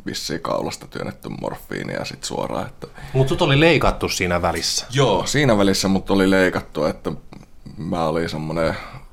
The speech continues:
Speaker 1: vähän ilmapallon näköinen päästä, niinku, että turvotus oli niin hirveä ja vasen silmä oli ummessa ja,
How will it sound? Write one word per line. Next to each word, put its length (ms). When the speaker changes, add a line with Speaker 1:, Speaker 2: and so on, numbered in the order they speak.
Speaker 1:
vähän 300
ilmapallon 600
näköinen 380
päästä, 460
niinku, 340
että 160
turvotus 520
oli 180
niin 380
hirveä 380
ja 160
vasen 320
silmä 340
oli 240
ummessa 540
ja, 180